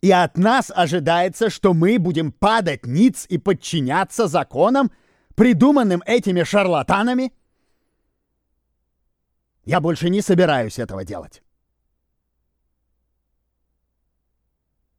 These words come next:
Что, испугались? Настало время Америке улучшить моральные стандарты психологии,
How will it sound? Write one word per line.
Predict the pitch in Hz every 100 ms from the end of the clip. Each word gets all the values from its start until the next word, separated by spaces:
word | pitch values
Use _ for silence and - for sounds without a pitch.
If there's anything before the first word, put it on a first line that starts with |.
| _ _ _ _ _ _ _ _ _ _ _ _
Что, | - 101
испугались? | 82 - 92 139 120 _ _ _ _ _ _ _ _ _ _ _ _ _ _ _ _ _ _ _ _ _ _ _ _ _ _ _ _ _ _ _ _ _ _ _ _ _ _ _ _ _ _ _ _ _ _ _ -
Настало | 131 151 190 196 165
время | 160 151 123 87 -
Америке | 120 123 165 165 156 147 -
улучшить | 139 156 156 175 - 143 -
моральные | 123 131 143 135 123 113
стандарты | - 120 110 117 107 98
психологии, | - 110 107 113 147 135 127